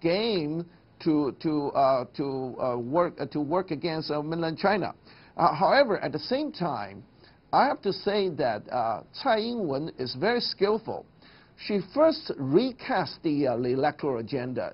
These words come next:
in her primary election. So she demonized, demonized China. She demonized the one country, two system formula. And then she cried out that she wanted to protect Taiwan's, uh,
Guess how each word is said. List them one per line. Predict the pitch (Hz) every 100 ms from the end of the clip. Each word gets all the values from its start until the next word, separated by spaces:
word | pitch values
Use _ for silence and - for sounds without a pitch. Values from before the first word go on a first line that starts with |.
| -
in | 160
her | 147 143
primary | - 160 156 139 120
election. | 110 113 - - - - - -
So | - - 165
she | - 180
demonized, | 123 185 254 294 208 160 117 127
demonized | 214 269 254 165 120 101 98 -
China. | - 107 90 85 78 - - -
She | - 190
demonized | 147 196 254 254 208 185 175
the | 147
one | 139 165 175
country, | 185 160 165
two | 147 170
system | - 175 - 156 147
formula. | 143 135 143 135 135 139 - - - -
And | 208
then | 214 208 196 -
she | - 196 - -
cried | - 247 262 262
out | 208 190 185 175 - _ _
that | 175 165 - -
she | 240
wanted | 233 190 175 170 -
to | 185
protect | - 143 - 180 170 143
Taiwan's, | 165 156 139 135 131
uh, | 107